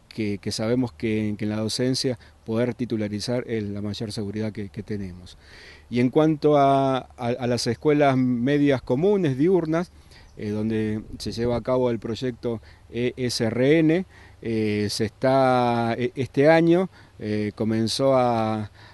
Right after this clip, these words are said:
eh, la figura de, de, del rebe, que es una, una figura que vino a reemplazar a, a la figura de, de, del cipe, eh, donde es, eh,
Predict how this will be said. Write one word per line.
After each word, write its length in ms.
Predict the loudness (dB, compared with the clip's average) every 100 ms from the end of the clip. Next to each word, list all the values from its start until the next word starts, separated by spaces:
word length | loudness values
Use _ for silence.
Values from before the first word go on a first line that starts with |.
| -20 -12
eh, 160 | -6 -4
la 120 | -4
figura 440 | -2 0 2 4
de, 200 | 4 4
de, 180 | 2 0
del 260 | 0 0 0
rebe, 360 | 0 2 2
que 100 | 0
es 100 | -6
una, 160 | -6 -4
una 240 | -4 -6
figura 460 | -4 -4 0 0 0
que 240 | -2 -6 -6 -16 -8
vino 300 | 0 4 4
a 40 |
reemplazar 720 | 4 2 2 -2 0 2 0 -2 -14
a, 240 | -12 -10 -8
a 60 |
la 120 | -8
figura 380 | -4 -2 0 0
de, 160 | 0 0
de, 280 | 0 -2 -4
del 240 | -6 -6
cipe, 480 | -4 -4 -2 -4 -4 -12 -20 -20 -10
eh, 380 | -6 -2 -2 -2
donde 380 | -2 0 2 2
es, 200 | 0 -4
eh, 640 | -4 -4 -2 -2 -4 -6